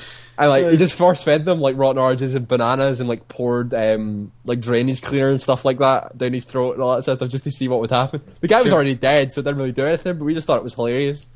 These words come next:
Speaker 1: This
Speaker 2: Yeah.
Speaker 1: image of, like, a guy standing over a dead body forcing a rotten orange down his mouth. It was
Speaker 2: The
Speaker 1: great.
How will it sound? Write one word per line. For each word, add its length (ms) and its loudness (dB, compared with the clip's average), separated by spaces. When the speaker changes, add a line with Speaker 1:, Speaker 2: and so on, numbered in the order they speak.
Speaker 1:
This 180 0
Speaker 2:
Yeah. 180 8
Speaker 1:
image 160 2
of, 100 -4
like, 160 0
a 80 0
guy 240 2
standing 280 0
over 120 0
a 40 0
dead 220 0
body 220 0
forcing 800 -4
a 80 2
rotten 360 2
orange 400 2
down 160 2
his 120 -4
mouth. 480 -2
It 100 -2
was 120 4
Speaker 2:
The 60 -6
Speaker 1:
great. 360 2